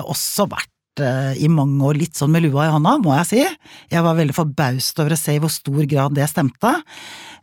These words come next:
Eh, men det, der har det vært en kjempestor endring. Og det er det jo de skrivende selv som har stått for mer enn, eh, forbundet, vil jeg si. Og, eh, det vi har gjort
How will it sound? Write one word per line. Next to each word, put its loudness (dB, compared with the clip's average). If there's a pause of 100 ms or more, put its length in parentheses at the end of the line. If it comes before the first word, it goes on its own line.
Eh, 2
men 2
det, 2 (260)
der -4
har -2
det -2
vært -4
en 0
kjempestor -4
endring. 0 (500)
Og 0
det 4
er 2
det 0
jo 0
de -4
skrivende 0
selv -4
som -2
har 2 (140)
stått -6
for 2
mer 2
enn, 2
eh, 2
forbundet, 0
vil 2
jeg 0
si. 0 (760)
Og, 0
eh, 2
det 2
vi 0
har 4
gjort -2